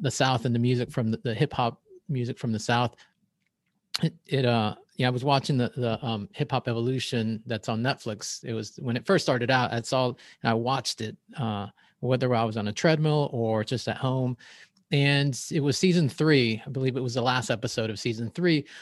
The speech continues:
where it really talked about the, you know, sort of OutKast and, and Goodie Mob. And, um, you know, the artist just saying, like, "You know, we don't, we don't have those,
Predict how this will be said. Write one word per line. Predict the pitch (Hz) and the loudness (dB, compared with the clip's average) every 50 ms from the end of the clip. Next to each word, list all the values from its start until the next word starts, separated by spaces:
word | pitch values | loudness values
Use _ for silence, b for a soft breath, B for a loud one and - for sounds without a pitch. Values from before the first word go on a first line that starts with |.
| B B | B B
where | - 151 156 | 2 4 4
it | 175 - 175 143 | 4 4 2 2
really | 156 170 185 165 | 4 4 4 4
talked | - - 147 151 147 - | 2 0 -2 -2 0 0
about | 165 113 123 123 120 120 120 - - | -2 0 0 0 0 0 -4 -6 -8
the, | 143 120 123 120 120 120 113 - - _ - | -6 -4 -2 -2 0 -2 -4 -6 -8 _ -8
you | 139 123 | -4 -4
know, | 117 107 107 | -2 -2 -4
sort | 104 - - 139 127 | -4 -4 -2 -2 -2
of | 117 110 B B B B B B - - - | -2 -6 B B B B B B -8 -4 0
OutKast | - 160 151 135 - - 143 127 117 117 117 - - | 2 2 2 0 -2 -4 -2 -2 0 -2 -2 -4 -4
and, | 127 113 113 - - | -6 -6 -6 -4 -4
and | 131 120 117 120 120 - 170 135 | -4 -2 -2 -4 -6 -8 -6 -2
Goodie | 135 170 170 160 | 2 4 4 4
Mob. | 135 135 123 123 123 | 4 4 0 0 0
And, | 127 120 117 B B B B B B B B _ _ _ _ _ _ _ _ _ | 0 -2 -2 B B B B B B B B _ _ _ _ _ _ _ _ _
um, | - 156 131 113 - _ _ - | -4 -4 -4 -4 -8 _ _ -8
you | - 156 | -4 -2
know, | 135 131 | -2 -2
the | 143 - - | 0 4 6
artist | 151 175 190 180 - - | 8 8 8 8 6 6
just | - 147 - | 2 2 4
saying, | - 160 143 139 | 4 4 4 6
like, | 131 131 139 | 4 4 4
"You | 156 | 4
know, | 165 175 175 156 | 6 6 6 4
we | 156 180 | 4 6
don't, | 202 220 196 - - 139 | 6 6 4 4 2 0
we | 143 180 | 2 4
don't | 226 214 - | 4 2 2
have | - 170 185 196 175 | 0 0 2 4 4
those, | 160 120 104 110 | 4 2 2 -2